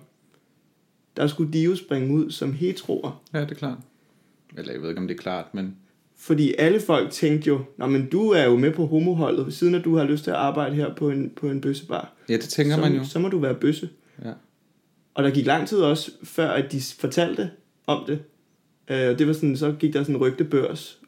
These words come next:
Speaker 1: om, at måske er han ikke. <laughs> Lad os lige prøve ham af, eller et eller andet, ikke?
Speaker 2: "Mor,
Speaker 1: <laughs>
Speaker 2: jeg er hetero."
Speaker 1: Ja. Og det var ret, det var ret sådan tankevækkende at se det på den måde.
Speaker 2: Ja.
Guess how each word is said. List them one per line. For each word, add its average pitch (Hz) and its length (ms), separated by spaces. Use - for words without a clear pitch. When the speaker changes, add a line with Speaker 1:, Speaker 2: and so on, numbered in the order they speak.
Speaker 1:
om, - 220
at 131 260
måske 143 340
er 139 140
han 156 160
ikke. 151 300
<laughs> 143 580
Lad 135 100
os 131 100
lige 160 120
prøve 160 260
ham 143 140
af, 135 220
eller 147 220
et 131 80
eller 147 180
andet, 143 200
ikke? 240 120
Speaker 2:
"Mor, 143 460
Speaker 1:
<laughs> - 400
Speaker 2:
jeg 151 160
er 220 140
hetero." 214 520
Speaker 1:
Ja. 175 120
Og 147 120
det 175 80
var 190 80
ret, 175 280
det 165 80
var 175 120
ret 147 140
sådan 147 160
tankevækkende 151 760
at 123 140
se 147 200
det 135 100
på 135 80
den 127 200
måde. 131 240
Speaker 2:
Ja. 90 100